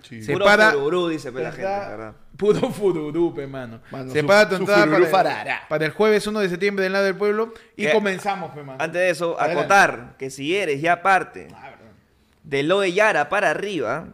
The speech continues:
Speaker 2: o de
Speaker 1: Ujú.
Speaker 2: Yara para arriba, simplemente tienes que separar tu entrada.
Speaker 1: Mano.
Speaker 2: Si de, de repente estás, estás ajustado, ya,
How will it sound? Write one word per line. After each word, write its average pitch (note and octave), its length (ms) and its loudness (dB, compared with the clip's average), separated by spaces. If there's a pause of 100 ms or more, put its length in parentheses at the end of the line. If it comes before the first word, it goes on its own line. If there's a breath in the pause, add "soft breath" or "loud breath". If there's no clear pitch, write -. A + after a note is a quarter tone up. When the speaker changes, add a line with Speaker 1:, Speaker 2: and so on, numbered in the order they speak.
(120)
Speaker 2:
o F3 140 -2
de F#3 60 0
Speaker 1:
Ujú. D3+ 80 -2
Speaker 2:
Yara F3+ 240 2
para E3+ 180 -2
arriba, E3 440 -4
simplemente A3+ 440 -8
tienes G#3+ 200 -8
que A3 220 -2
separar D3 800 2
tu A#2 80 -12
entrada. A2+ 680 -4
Speaker 1:
Mano. C#3+ 160 -6
Speaker 2:
Si D#3 60 -4
de, D#3 240 0
de E3+ 100 -8
repente G#3 200 0 (120)
estás, C4+ 100 0
estás C#4+ 200 -4
ajustado, A3+ 680 0 (280 soft breath)
ya, F3+ 400 -4